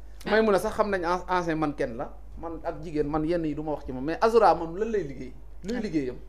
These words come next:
Speaker 1: Sa xarit la xanaa nga laaj.
Speaker 2: Non, damaa xamul liggéeyam. Te question bu bëgg naa,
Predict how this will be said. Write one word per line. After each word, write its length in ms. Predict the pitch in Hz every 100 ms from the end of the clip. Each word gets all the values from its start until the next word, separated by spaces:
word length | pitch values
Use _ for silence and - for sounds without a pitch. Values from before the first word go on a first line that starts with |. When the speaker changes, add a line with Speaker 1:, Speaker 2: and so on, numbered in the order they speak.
| -
Speaker 1:
Sa 160 | - 208
xarit 280 | 220 196 170
la 80 | 165
xanaa 240 | 175 175
nga 140 | 170 175
laaj. 80 |
Speaker 2:
Non, 160 | 196 269
damaa 200 | 269 277
xamul 240 | 262 240 208
liggéeyam. 340 | 190 185 160
Te 100 | 202 220 -
question 320 | 269 269 262 220
bu 80 |
bëgg 220 | 190 240 262
naa, 260 | 202 220